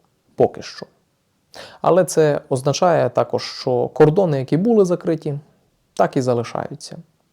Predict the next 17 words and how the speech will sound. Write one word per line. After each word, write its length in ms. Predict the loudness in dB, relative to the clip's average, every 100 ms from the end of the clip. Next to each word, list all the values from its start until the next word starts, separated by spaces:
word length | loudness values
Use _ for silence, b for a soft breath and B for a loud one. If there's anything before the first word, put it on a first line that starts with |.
| -20 B B
Як 140 | 2
для 140 | 4 0
тих, 420 | -2 -6 -8 -16
е, 300 | -6 -4 -2
так 180 | 0 0
званих 400 | 0 -2 -4 -6
ух-, 200 | -6 -4
ухилянтів, 680 | -4 0 2 2 0 -4 -6 _ _ _
так 200 | -6 -2
і 40 | 0
для 120 | 0
інших. 500 | -4 -10 -10 -14 -20 _ _ _ B B 0
Ну, 200 | 0 2
за 120 | 2
деякими, 480 | 4 0 -2 -4 -2
звісно, 380 | -4 -4 -8 -6
виключеннями. 720 | -4 -4 -6 -12 -12 -12 -14